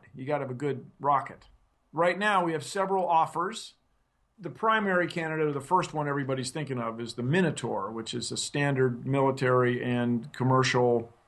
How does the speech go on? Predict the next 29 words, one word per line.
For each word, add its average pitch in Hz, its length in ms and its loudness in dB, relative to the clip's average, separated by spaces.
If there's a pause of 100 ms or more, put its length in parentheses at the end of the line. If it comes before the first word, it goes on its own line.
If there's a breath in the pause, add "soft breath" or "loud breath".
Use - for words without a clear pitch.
(180)
put 185 200 4
a 151 180 4
communications 147 680 0
satellite 131 440 2
in 123 100 -2
orbit 123 400 0
style 120 380 2
booster. 113 480 -6 (640)
There's 190 240 2
a 170 60 6
lot 247 280 4
of 208 80 4
rockets 165 540 2
that 139 120 -8
are 131 60 -8
shot 156 320 -2
off 156 240 2
all 131 160 -2
the 123 60 -8
time 131 300 -8
that 131 100 -8
we 156 80 -4
don't 147 160 -4
hear 147 220 -2
about 101 340 -10
because 117 480 -12 (540)
it's, - 440 -8
it's 151 240 -6
routine. 185 640 -4